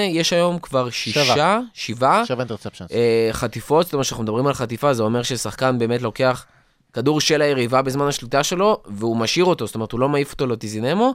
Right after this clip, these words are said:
Speaker 2: לצורך ההשוואה, וונדייק עומד על אחת עשרה אינטרספצ'נס, שזה בסך הכל ארבעה יותר, וזה שחקן שהעבודה שלו היא לעשות אינטרספצ'ן, אז כן,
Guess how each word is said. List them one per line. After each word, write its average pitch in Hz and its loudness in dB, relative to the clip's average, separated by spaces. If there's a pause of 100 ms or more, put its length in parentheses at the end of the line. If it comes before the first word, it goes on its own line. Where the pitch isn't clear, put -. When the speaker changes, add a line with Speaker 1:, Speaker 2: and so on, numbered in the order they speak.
Speaker 2:
לצורך 139 -2
ההשוואה, 131 -2 (440)
וונדייק 107 -4
עומד 113 -6
על 107 -2
אחת - -10
עשרה - -12
אינטרספצ'נס, 95 -16
שזה 92 -18
בסך 113 -16
הכל 113 -12
ארבעה 107 -6
יותר, 104 -6
וזה 92 -10
שחקן - -14
שהעבודה 113 0
שלו 107 -6
היא 101 -4
לעשות 95 -10
אינטרספצ'ן, 117 -10
אז 107 -10
כן, 160 -4